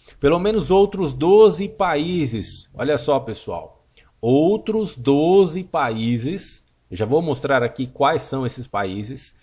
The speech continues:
em três continentes, já reportaram casos. Agora, né, a Alemanha confirmou um paciente na região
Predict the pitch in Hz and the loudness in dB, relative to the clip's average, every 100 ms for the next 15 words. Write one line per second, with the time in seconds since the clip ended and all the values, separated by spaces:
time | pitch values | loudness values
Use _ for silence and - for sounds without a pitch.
0 | _ - 123 131 147 170 - 147 127 131 | _ -8 -6 -4 -4 -4 -6 -8 -8 -6
1 | 104 104 110 131 131 - _ _ _ 107 | -6 -6 -6 -8 -10 -14 _ _ _ 0
2 | 135 170 165 165 143 - 123 131 139 - | 2 2 -2 -4 -4 -2 -2 -2 -4 -12
3 | _ _ - 139 135 98 - 65 - - | _ _ -2 2 2 0 -8 -14 -14 -16
4 | _ _ _ 113 104 110 101 110 160 226 | _ _ _ -4 0 0 2 2 0 -2
5 | - _ _ - 107 139 147 170 165 131 | -14 _ _ -6 -4 -2 0 0 0 0
6 | 135 143 156 208 214 _ _ _ 208 240 | 0 0 -2 -8 -12 _ _ _ 2 2
7 | 240 - 170 147 143 180 196 - 156 - | 0 -2 -2 0 2 2 0 -2 -4 -4
8 | - 123 139 160 151 127 131 107 117 123 | -6 -6 -8 -10 -8 -4 -4 -6 -6 -8